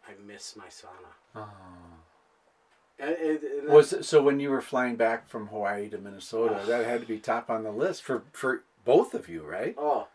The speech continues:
Speaker 1: it was the first thing we did. We, we dropped the luggage in the kitchen, and I came out here and started, um,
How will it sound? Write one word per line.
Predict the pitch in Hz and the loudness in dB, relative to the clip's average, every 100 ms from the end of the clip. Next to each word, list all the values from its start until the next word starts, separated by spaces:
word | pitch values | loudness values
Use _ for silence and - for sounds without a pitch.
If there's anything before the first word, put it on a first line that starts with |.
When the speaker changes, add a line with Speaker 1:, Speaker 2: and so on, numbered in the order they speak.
| _ _ _ | _ _ _
Speaker 1:
it | 143 | 2
was | 147 | 2
the | 127 | 0
first | 127 139 147 | -2 0 0
thing | 147 139 | -2 -4
we | 131 | -6
did. | 120 131 120 | -4 -6 -6
We, | 107 107 | -10 -10
we | 110 | -10
dropped | 113 107 - | -2 -2 0
the | 110 | -6
luggage | 113 110 120 120 - | -4 -6 -6 -10 -12
in | 110 107 | -14 -14
the | |
kitchen, | 101 - 117 - 117 120 | -16 -8 -8 -8 -10 -10
and | 113 95 - _ _ _ | -12 -14 -18 _ _ _
I | 110 | -14
came | - 113 110 | -10 -10 -8
out | 107 107 | -10 -10
here | 110 | -10
and | 110 | -10
started, | - 107 104 107 101 101 - | -14 -10 -6 -6 -8 -14 -20
um, | 107 104 104 | -18 -16 -16